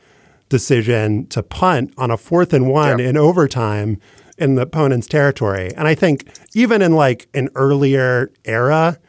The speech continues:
Speaker 1: that decision still would have got, he still would have gotten pilloried for it because they lost in overtime and it's Dallas and,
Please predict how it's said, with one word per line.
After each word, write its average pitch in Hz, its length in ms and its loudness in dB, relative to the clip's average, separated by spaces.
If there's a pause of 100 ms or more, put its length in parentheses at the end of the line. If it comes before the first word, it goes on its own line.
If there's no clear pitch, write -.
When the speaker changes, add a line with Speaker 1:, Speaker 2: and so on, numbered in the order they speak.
(420)
Speaker 1:
that 151 200 0
decision 170 480 0
still 123 360 0
would 135 100 2
have 135 140 0
got, 139 340 0
he 151 100 0
still 127 240 0
would 139 80 2
have 147 100 -2
gotten 160 240 0
pilloried 175 440 0
for 185 220 2
it 180 140 0
because 113 240 -2
they 113 140 0
lost 107 360 0
in 113 100 2
overtime 117 520 0
and 104 100 0
it's - 140 -6
Dallas 101 520 0
and, 98 300 -2